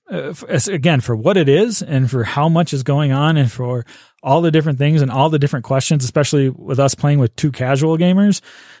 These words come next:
uh, that come up, uh, I think we keep it moving fairly well, and the rule book has helped us do that.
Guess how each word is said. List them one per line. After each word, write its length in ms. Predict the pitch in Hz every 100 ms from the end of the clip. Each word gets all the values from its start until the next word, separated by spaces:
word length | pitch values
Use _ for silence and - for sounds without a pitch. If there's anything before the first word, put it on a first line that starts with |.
| -
uh, 200 | 147 143
that 140 | 143 -
come 180 | 160 185
up, 200 | 214 - - _ _ _
uh, 380 | - 123 123 120
I 140 | 127 127
think 200 | 185 180 - _ _
we 120 | 139
keep 240 | 131 165 151
it 100 | 151
moving 480 | 135 156 143 131 - _
fairly 380 | - 139 143
well, 380 | 135 147 143 135
and 280 | 139 127 123
the 60 | 117
rule 200 | 123 131
book 220 | 135 120 _ - - 151
has 140 | 123
helped 220 | 127 123
us 120 | 135 -
do 140 | 139
that. 160 | 117